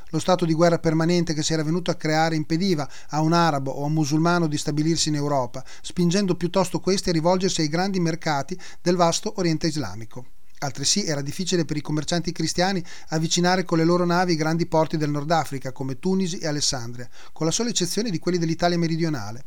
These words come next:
In questo contesto gli ebrei, assai numerosi sia nel mondo musulmano sia nell'Europa cristiana, poterono giocare un ruolo, pur minimo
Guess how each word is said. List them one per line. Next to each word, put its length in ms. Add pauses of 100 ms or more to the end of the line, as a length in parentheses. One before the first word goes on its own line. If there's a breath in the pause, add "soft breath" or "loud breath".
(520 soft breath)
In 120
questo 240
contesto 540
gli 80
ebrei, 340
assai 320
numerosi 480
sia 160
nel 140
mondo 220
musulmano 600 (180 loud breath)
sia 220
nell'Europa 480
cristiana, 540
poterono 420
giocare 320
un 80
ruolo, 300
pur 260
minimo 440